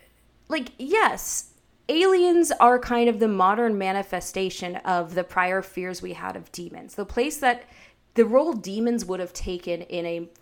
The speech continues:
film, or i-, in sort of m-,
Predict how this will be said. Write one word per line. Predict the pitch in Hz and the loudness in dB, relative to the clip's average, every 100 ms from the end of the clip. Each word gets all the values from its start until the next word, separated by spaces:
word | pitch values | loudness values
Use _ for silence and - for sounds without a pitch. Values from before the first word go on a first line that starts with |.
| _ | _
film, | 185 175 240 311 302 _ _ _ _ _ - | -4 -2 0 -2 -4 _ _ _ _ _ 2
or | - | 4
i-, | 233 | 4
in | 233 233 196 180 - _ _ - | 4 4 2 -2 -10 _ _ -14
sort | - 196 | -4 -4
of | 175 - | -4 -6
m-, | 208 185 190 | -8 -8 -12